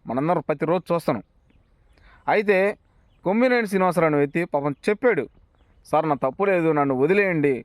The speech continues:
క్షమించండి, నేను క్షమాపణ చెప్పాను, సారీ చెప్పాను."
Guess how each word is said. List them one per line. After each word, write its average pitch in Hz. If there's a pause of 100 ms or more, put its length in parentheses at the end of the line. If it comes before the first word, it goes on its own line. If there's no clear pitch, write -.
(120)
క్షమించండి, 170 (200)
నేను 135
క్షమాపణ 190
చెప్పాను, 139 (680)
సారీ 196
చెప్పాను." 147